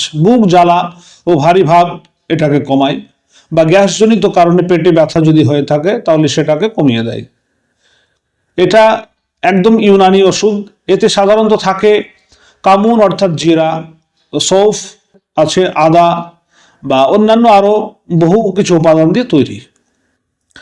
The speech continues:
ইউনানি মতে এটি পাকস্থলীকে শক্তিশালী করে তোলে এবং যে ব্লকেজ থাকে সেটিকে দূর করে। গ্যাস নাশক, বিশেষ করে যাদের অত্যন্ত গ্যাস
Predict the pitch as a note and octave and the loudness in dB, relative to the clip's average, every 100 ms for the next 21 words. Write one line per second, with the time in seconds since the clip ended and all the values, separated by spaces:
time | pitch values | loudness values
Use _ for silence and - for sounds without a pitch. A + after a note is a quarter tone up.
0 | _ - - G#3 B3 B3+ B3 A#3 A#3+ G3+ | _ -16 -2 2 2 2 2 2 2 0
1 | G3+ G#3 G#3+ - - _ _ _ _ _ | 2 2 0 -4 -16 _ _ _ _ _
2 | _ - F3 G3 - A3+ A3+ A3+ A#3+ A3+ | _ -2 0 0 0 0 0 0 0 0
3 | - - G#3 - F#3 F3+ D#3 C3 C#3 D3+ | -2 -2 -2 0 0 2 0 0 0 -2
4 | - _ _ _ _ D#3 D#3+ F#3+ A3+ B3 | -4 _ _ _ _ -4 0 2 0 -6
5 | - _ _ _ - D#3 F#3+ D#3 E3+ F3+ | -16 _ _ _ -8 0 0 2 2 2
6 | F#3 G#3 D#3+ E3 E3 G3 F3 E3 F#3 F3 | 2 0 0 -2 -4 -2 -2 0 0 0
7 | C3 B2+ A2 A2 - _ _ _ _ _ | -2 -4 -8 -8 -16 _ _ _ _ _
8 | - F3+ F#3 - F3 D#3+ G3 G3+ G3+ _ | -6 -2 -2 0 0 0 0 -4 -6 _
9 | _ - _ - F#3+ A#3+ C4+ - G3+ E3 | _ -20 _ -4 -2 0 0 0 0 2
10 | G3+ - - _ _ _ _ _ _ _ | 0 -4 -14 _ _ _ _ _ _ _
11 | - E3+ F3+ G#3+ G#3+ G#3+ B3+ A3+ A3+ F3 | -2 0 2 2 0 0 -2 0 0 0
12 | F3 | 0